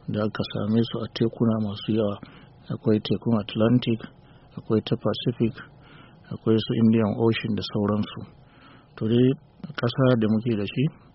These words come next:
bai fi kashi talatin ba, duk sauran ruwa ne na tekun duniya. To ashe in ko haka ne, akwai abubuwa da dama da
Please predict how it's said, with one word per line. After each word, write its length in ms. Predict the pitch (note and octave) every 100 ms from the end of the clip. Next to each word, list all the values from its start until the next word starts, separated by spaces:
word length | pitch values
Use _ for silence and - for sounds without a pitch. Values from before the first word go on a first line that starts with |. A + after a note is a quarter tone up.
| -
bai 180 | G2 G2
fi 100 | -
kashi 300 | - A#2 G2+
talatin 480 | - G2+ G2 - G2+
ba, 140 | G#2 G2+ - - - - -
duk 140 | G#2+ -
sauran 300 | B2 A#2 A2+ - - _ _
ruwa 300 | A#2+ G#2+ A2
ne 140 | A2 F#2+ - - -
na 140 | A2
tekun 440 | - G#2 - G#2+
duniya. 320 | G2+ G#2 G#2 G2 - _ _ - - - _ -
To 140 | -
ashe 260 | G#2 G#2+ C3+
in 220 | C3 C3+
ko 160 | - A#2
haka 280 | A#2+ - G#2
ne, 180 | A2+ A#2+ - _ - _ _ _
akwai 220 | _ - C3
abubuwa 380 | B2+ B2+ C3 A2
da 80 | G2
dama 380 | G#2+ A2+ A2+ A#2 A#2 - _ _ _ _ _ _ _ -
da 220 | G2+